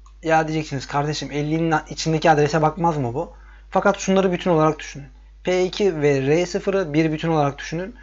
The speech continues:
Ee, burada R sıfıra elli dediği zaman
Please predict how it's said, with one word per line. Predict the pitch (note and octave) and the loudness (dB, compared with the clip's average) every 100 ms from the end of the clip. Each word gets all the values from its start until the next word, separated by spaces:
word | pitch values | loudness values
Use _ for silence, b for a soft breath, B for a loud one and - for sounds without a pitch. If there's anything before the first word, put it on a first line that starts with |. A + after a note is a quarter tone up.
| B B B B - | B B B B -8
Ee, | C#3 C#3 C3+ D3 | -2 -2 -2 -2
burada | F3 F3+ F3+ | 0 2 4
R | E3 F3 | 4 4
sıfıra | E3+ F3 F#3+ F#3 F#3 - - - - - - - - - - - - - - | 0 -2 0 2 0 -4 -16 -20 -20 -20 -20 -20 -20 -20 -20 -20 -20 -20 -6
elli | D#3+ D#3 F3 | -2 0 0
dediği | F3 F3 G3 | 0 0 0
zaman | E3+ D#3 G#3 | 0 0 -2